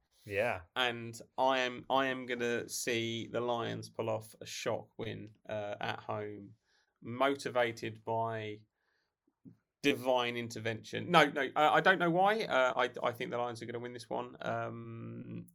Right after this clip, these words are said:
Speaker 2: obviously, it's, it's, it's gonna be close. Um, home field advantage, Packers inconsistent. I'm saying Lions.
Speaker 1: I think it would also just put the final nail in the coffin of the Packers season if they lose to a, a Lions team, which is just kind of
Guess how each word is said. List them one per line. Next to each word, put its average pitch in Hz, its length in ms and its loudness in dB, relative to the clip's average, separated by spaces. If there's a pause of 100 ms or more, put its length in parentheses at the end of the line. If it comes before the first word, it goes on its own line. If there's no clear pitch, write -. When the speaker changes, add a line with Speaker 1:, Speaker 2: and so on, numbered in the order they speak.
(540)
Speaker 2:
obviously, 113 560 0 (160)
it's, 113 240 -2 (140)
it's, - 440 -6
it's 113 160 -6
gonna 113 180 -4
be 110 100 -6
close. 143 540 0 (520)
Um, 120 480 2
home 226 240 -2
field 220 200 -2
advantage, 196 800 -4
Packers 208 520 -2
inconsistent. 175 1160 -4 (760)
I'm 123 140 -4
saying 110 260 -2
Lions. 101 320 -10 (260)
Speaker 1:
I 120 40 0
think 139 140 4
it 123 40 0
would 120 100 2
also 117 220 2
just 107 220 -8
put - 140 -4
the 107 100 -2
final 107 380 2
nail 104 320 4
in 95 80 -4
the 98 60 -10
coffin 104 400 0
of 92 60 -10
the 92 80 -4
Packers 95 340 -4
season 98 380 -4
if 90 140 -6 (440)
they 113 200 2
lose 104 400 -4
to 110 180 0
a, 101 240 0
a 117 100 2
Lions 110 500 0
team, 101 240 0
which 95 220 -10
is 101 100 -10
just - 200 -12
kind 98 260 -2
of 95 120 -6